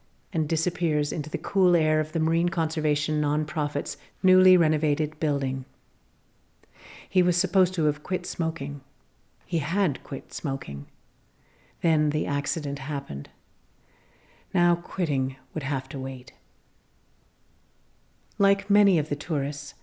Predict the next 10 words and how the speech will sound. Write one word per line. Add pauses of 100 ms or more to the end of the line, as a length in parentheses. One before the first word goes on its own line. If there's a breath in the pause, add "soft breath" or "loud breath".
Scott
Landry
is
in
Provincetown (160)
for
the
whales. (640 loud breath)
The
Ibis,